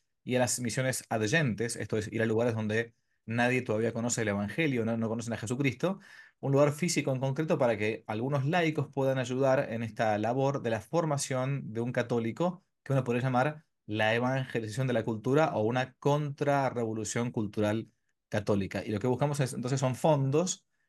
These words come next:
para gente que nos ayude. Es la primera vez que yo, que yo hago esto, siempre me he dedicado hace más de diez años a, a brindar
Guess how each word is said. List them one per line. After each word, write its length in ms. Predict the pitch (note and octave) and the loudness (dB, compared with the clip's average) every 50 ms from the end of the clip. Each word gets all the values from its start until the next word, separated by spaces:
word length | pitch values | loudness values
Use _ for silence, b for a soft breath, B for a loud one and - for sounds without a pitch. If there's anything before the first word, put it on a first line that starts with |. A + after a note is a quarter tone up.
| _ _ - | _ _ -10
para 140 | A2 A2 | -8 -6
gente 220 | G#2 C3 B2 A#2 A2+ | -4 -4 -2 -2 -2
que 60 | A2 | -2
nos 100 | G#2+ G2+ | -2 -2
ayude. 280 | A#2 A#2 D3 E3 D3+ A#2+ | -2 0 2 2 2 2
Es 20 | |
la 100 | G#2+ G2+ | 2 0
primera 260 | - G#2+ A2 A2+ A#2 | 0 0 0 2 2
vez 140 | A#2 B2 A#2+ | 0 0 0
que 120 | - B2 | -2 -2
yo, 260 | A2 A#2 A2+ A2 G#2+ G#2+ | 0 2 2 2 0 -2
que 100 | - A2 | -2 0
yo 100 | A#2 A2 | 0 0
hago 220 | A2 A2 A2+ C3 | 2 2 2 2
esto, 200 | C#3+ C#3+ C#3 B2 | 0 0 -2 -4
siempre 220 | - - A#2 A#2 A2 | -6 -4 -4 -4 -2
me 140 | A2 A2 A2 | -2 -2 0
he 40 | |
dedicado 360 | G#2+ G#2+ G#2 G2+ A2 A2+ A2+ A2 | 0 0 0 0 0 0 0 0
hace 160 | G#2 - G#2 | -2 -4 -4
más 200 | G2+ A2 A2 A2 | -4 -2 -2 -2
de 80 | A2+ | -2
diez 200 | G#2+ A2 G#2+ G#2 | -2 0 0 0
años 280 | B2+ A#2+ B2 A#2+ G#2 - | 0 0 -2 -2 -2 -2
a, 200 | G#2+ G2 G2 - _ _ _ _ _ _ - | -4 -4 -4 -8 _ _ _ _ _ _ -6
a 100 | A2+ A2+ | -2 0
brindar 500 | A2+ A2+ A#2 B2 B2+ B2+ C3 C3+ C3+ C3+ | 0 2 2 4 4 4 4 2 0 -4